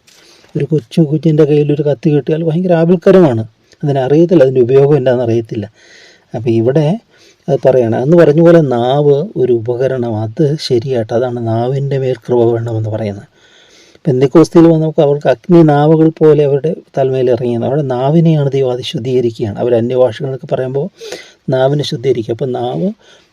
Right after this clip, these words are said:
ഹൃദയം നിറഞ്ഞു കവിയുന്നല്ലോ വായ് സംസാരിക്കുന്നു പറയും. യഹോവ, നാവിൻ്റെ ഉത്തരമോ യഹോവയാൽ വരുന്നു എന്ന് പറയും. അതുകൊണ്ട് എല്ലാ അവയവങ്ങളും നമ്മൾ ദൈവത്തിന് സമർപ്പിക്കണം. നമ്മുടെ വാക്കുകൾ കൃപയോടുകൂടിയതും ഉപ്പിനാൽ രുചി വരുത്തിയതുമായിരിക്കണം.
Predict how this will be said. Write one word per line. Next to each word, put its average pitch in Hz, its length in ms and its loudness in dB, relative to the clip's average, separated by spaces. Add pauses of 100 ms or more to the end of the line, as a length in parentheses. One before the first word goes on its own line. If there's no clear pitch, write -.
ഹൃദയം 160 560 4
നിറഞ്ഞു 160 280 4
കവിയുന്നല്ലോ 156 480 4
വായ് 143 240 -2
സംസാരിക്കുന്നു 127 640 -6
പറയും. 110 160 -8 (280)
യഹോവ, 131 440 -4 (760)
നാവിൻ്റെ 143 520 0
ഉത്തരമോ 143 500 2
യഹോവയാൽ 135 540 6
വരുന്നു 127 320 4
എന്ന് 120 140 -2
പറയും. 110 200 -2
അതുകൊണ്ട് 175 220 -4
എല്ലാ 160 240 -2
അവയവങ്ങളും 196 580 4
നമ്മൾ 156 160 -2
ദൈവത്തിന് 127 400 0
സമർപ്പിക്കണം. 107 640 -8 (220)
നമ്മുടെ 117 260 -2
വാക്കുകൾ 113 360 0
കൃപയോടുകൂടിയതും 123 1000 2
ഉപ്പിനാൽ 123 380 -4
രുചി 123 240 0
വരുത്തിയതുമായിരിക്കണം. 113 1000 -2